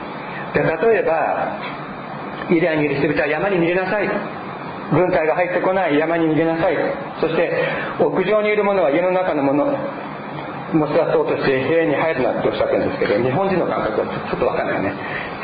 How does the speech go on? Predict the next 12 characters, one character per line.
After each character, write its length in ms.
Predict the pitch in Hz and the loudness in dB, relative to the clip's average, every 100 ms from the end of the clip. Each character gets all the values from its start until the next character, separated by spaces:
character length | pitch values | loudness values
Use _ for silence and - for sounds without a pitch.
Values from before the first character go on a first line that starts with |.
| - - - - - - - - - - - - - - - - - - - - - - | -10 -10 -10 -10 -10 -10 -12 -10 -10 -10 -10 -10 -10 -10 -10 -10 -10 -10 -10 -10 -6 0
一 180 | 151 - | 2 2
階 200 | 220 208 | 2 2
に、 80 | 208 208 208 - - - | 2 0 -4 -6 -6 0
外 220 | 226 208 | 2 4
に 60 | 165 | 4
出 60 | |
る 40 | 160 | 2
た 60 | 123 | 2
め 80 | |
に 80 | 113 | 2
は 60 | |
必 100 | 107 | 2